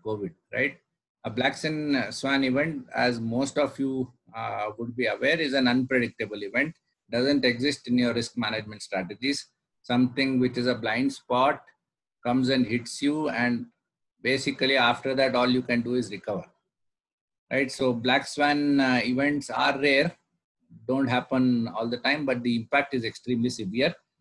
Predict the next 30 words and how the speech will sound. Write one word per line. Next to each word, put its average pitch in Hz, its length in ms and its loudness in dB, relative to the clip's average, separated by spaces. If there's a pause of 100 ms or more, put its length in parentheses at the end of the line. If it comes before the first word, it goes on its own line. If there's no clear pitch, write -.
(320)
and 117 160 -4
which 117 160 -4
is 143 140 0
what 143 180 4
we 139 80 2
have 139 140 2
seen 151 280 -2
in 135 200 4
the 117 500 2 (100)
covid 120 300 0
situation. 117 840 -4 (540)
Businesses 156 560 2
just 143 280 0
could 127 140 0
not 131 220 2
factor 123 320 2
it 131 240 2
into 117 300 0
their 123 160 2
risk 135 260 -4
management 110 440 -6
strategy. - 460 -8
There 160 120 2
is 175 120 2
no 180 140 2
way 175 160 4
we 147 180 -4
could 131 120 -2
have 131 140 4
even 131 220 0